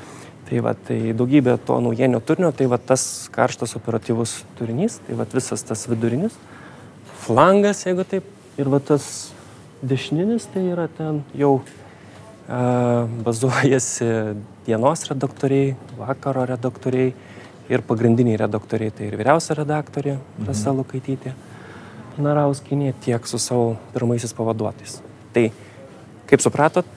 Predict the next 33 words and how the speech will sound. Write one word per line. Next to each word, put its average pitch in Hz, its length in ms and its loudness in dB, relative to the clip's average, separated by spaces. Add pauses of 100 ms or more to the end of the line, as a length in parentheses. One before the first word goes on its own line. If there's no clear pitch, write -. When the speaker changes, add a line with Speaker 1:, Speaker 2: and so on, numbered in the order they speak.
(160)
Speaker 1:
pirmas 156 360 6
aukštas 139 400 0 (100)
yra 117 360 4 (560)
naujienos, 117 720 2 (580)
arba 110 240 4
dar 110 180 6 (120)
kitaip 117 420 -2
verslo 113 340 4
terminais 110 460 0
kalbant, 139 460 0
tai 120 100 -4
yra 113 200 2
ta 113 140 -6
mūsų 117 320 -2
B 113 120 -2
two 117 160 -4
C 123 380 -2
strategijos 110 680 -4
dalis, 110 440 -2 (120)
Speaker 2:
Mhm. 110 280 0 (380)
Speaker 1:
nes 107 420 -4
mes 110 160 -6
turim 113 220 0
tas 104 200 -8
dvi 113 140 0
strategijas, 175 640 -4
B 117 140 0
two 110 160 -6
B 123 260 -4
ir 131 120 -6
B 120 140 -4
two 117 140 -8
C. - 260 -4